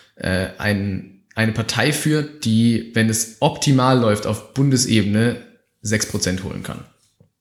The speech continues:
Das ist ein Nonplusultra, was sie rausholen können. Lass es sieben Prozent sein, irgendwas in der Richtung. Das ist das, was quasi Armin Laschet allein in seinen Landesverband schon rausholen kann.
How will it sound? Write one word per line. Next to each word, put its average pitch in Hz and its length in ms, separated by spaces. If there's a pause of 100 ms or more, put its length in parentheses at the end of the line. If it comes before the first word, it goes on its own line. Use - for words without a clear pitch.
(140)
Das 117 180
ist 110 120
ein 113 60
Nonplusultra, 127 640
was 101 120
sie 107 60
rausholen 92 320
können. 92 160
Lass 101 120
es 101 120
sieben 117 160
Prozent - 340
sein, 87 200
irgendwas 117 360
in 95 80
der 98 120
Richtung. 101 260 (400)
Das 117 160
ist 127 140
das, 123 200
was - 220
quasi 107 320
Armin 104 240
Laschet 107 320
allein 107 260
in 113 100
seinen 104 220
Landesverband 104 580
schon 98 200
rausholen 90 420
kann. 98 300